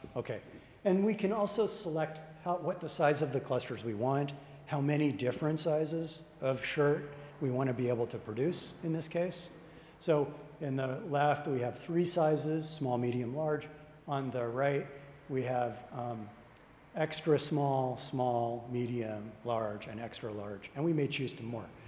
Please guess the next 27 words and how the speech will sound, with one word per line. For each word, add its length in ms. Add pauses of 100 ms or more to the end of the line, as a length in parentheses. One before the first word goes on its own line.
(120)
But 140 (180)
the 60
algorithms, 680
basically, 600 (380)
we 120
can 220
say, 400
"I 60
want 360
five 480
clusters. 680 (480)
Here's 260
the 80
data," 500 (220)
and 100
it 100
will 100
do 160
that. 180
It 80
would 80
just 260
generate 460
the 60
clusters 600
and 220
surround 540